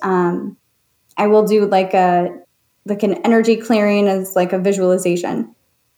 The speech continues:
That serial killer, I had to get, um, I had to get one of my healer friends over and cleanse the whole house. It wasn't that I still felt him here, but it was that I was taking extra precaution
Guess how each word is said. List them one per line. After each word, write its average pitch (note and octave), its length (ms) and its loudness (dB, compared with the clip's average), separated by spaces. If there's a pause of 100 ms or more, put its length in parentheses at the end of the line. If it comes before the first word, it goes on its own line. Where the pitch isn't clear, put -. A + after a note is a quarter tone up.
(580)
That A3+ 440 0
serial A#3+ 400 4
killer, G3 720 2
I G3+ 140 2
had G#3+ 340 0
to A3 140 0
get, F#3 520 2
um, F3+ 540 -2 (460)
I G#3+ 60 0
had G#3+ 180 2
to G#3+ 40 2
get F#3+ 140 2
one G#3 120 2
of F#3+ 60 2
my F#3+ 140 2
healer F#3 340 2
friends E3+ 560 -2
over D#3+ 520 -4
and F3 280 0
cleanse F3+ 380 0
the F3+ 100 0
whole F3+ 240 2
house. G#3+ 600 -2
It A3+ 180 2
wasn't A#3+ 380 4
that B3 120 0
I G3 100 0
still F#3 240 -2 (100)
felt E3+ 260 0
him A3+ 200 -2
here, C4+ 460 0
but G3+ 100 2
it F#3+ 120 0
was F#3+ 140 0
that F#3+ 120 2
I F#3 120 2
was F3+ 120 0
taking F#3+ 400 -4
extra F#3 320 -4
precaution F#3 720 -2